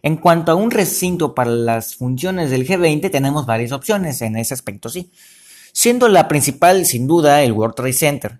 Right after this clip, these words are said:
aunque también tenemos como opción alterna el nuevo Foro Boca o el Teatro de la Reforma.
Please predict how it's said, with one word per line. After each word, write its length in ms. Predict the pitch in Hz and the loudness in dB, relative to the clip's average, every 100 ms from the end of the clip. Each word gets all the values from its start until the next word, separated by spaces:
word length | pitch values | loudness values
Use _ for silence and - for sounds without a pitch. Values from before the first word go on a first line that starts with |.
| _ - | _ -8
aunque 280 | 117 107 | -6 -4
también 400 | 120 135 151 185 | 0 2 4 2
tenemos 520 | 175 143 139 143 147 - | 2 0 0 0 -2 -2
como 220 | 131 135 | 0 0
opción 480 | 147 - 160 165 151 | -2 0 2 2 0
alterna 600 | 143 185 156 147 151 143 | 0 0 2 4 4 4
el 120 | 123 | 4
nuevo 280 | 110 110 117 | 2 0 0
Foro 300 | 147 147 156 | 4 4 6
Boca 540 | 180 175 156 151 160 _ - _ | 2 2 2 2 0 _ -20 _
o 220 | - 214 | 4 6
el 100 | 147 | 6
Teatro 300 | - 123 127 | 4 2 2
de 40 | 113 | -2
la 80 | 101 | -4
Reforma. 520 | 98 80 80 - | -6 -6 -8 -12